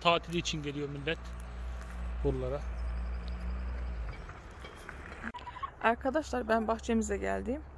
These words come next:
Speaker 2: Tavukları yemlemeye. Bakın iki tane tavuğumuz var. Dediğim gibi bura kardeşimle ik-, ikimizin ortak bahçesi.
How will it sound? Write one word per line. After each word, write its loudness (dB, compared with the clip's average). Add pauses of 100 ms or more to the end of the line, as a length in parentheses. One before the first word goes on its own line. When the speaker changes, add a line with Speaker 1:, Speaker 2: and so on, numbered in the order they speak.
(1160)
Speaker 2:
Tavukları 2
yemlemeye. 0 (1400)
Bakın 4
iki -8
tane 4
tavuğumuz 2
var. 4 (920)
Dediğim 6
gibi 2
bura 10
kardeşimle 6
ik-, -12
ikimizin 4
ortak 0
bahçesi. 2